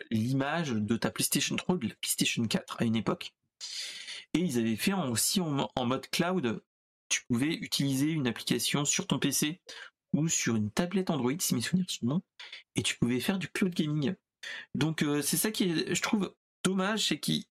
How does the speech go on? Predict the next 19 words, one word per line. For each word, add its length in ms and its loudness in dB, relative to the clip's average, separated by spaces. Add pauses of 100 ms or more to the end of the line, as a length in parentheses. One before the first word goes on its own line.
ils 120 2
vont 120 2
pas 200 0
assez 320 2
loin 400 2
dans 120 2
leur 160 -2
truc. 380 -2 (360)
Je 60 0
sais 100 0
pas 120 0
si 80 -4
tu 100 -2
vois 80 2
ce 100 -6
que 80 2
je 40 4
veux 80 2
dire. 260 0